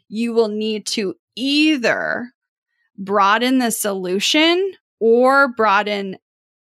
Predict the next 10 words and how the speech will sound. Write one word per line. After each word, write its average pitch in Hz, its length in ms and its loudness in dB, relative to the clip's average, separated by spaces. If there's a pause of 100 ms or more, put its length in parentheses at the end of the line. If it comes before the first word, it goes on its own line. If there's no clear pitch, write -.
(180)
the 196 180 -2
audience, - 680 -6 (200)
but 226 100 0
I 233 60 4
would 220 200 2
not 226 380 0
recommend 202 680 -4
both. - 520 -6 (680)
Doing 254 420 2
both 240 680 0